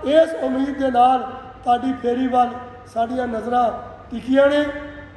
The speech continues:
ਔਰ ਆਸ ਕਰਦੇ ਹਾਂ ਕਿ ਤੁਸੀਂ ਜਿਸ ਵਕਤ ਇਸ ਧਰਤੀ ਜਿਹੜੀ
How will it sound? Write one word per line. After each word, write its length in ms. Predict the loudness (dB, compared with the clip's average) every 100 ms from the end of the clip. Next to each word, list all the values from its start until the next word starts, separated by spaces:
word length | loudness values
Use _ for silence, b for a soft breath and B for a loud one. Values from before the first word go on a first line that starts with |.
| -20 -10 0
ਔਰ 80 | 2
ਆਸ 200 | 4 2
ਕਰਦੇ 420 | 0 -2 0 0
ਹਾਂ 120 | 0 -2 -10 -16 -20 -14
ਕਿ 80 | -10
ਤੁਸੀਂ 280 | -6 -4 -2
ਜਿਸ 220 | -2 -2
ਵਕਤ 1120 | -2 2 2 2 -6 -12 -14 -18 -20 -20 -4 2
ਇਸ 220 | 4 2
ਧਰਤੀ 460 | -2 -2 -2 -4 0
ਜਿਹੜੀ 360 | 2 2 0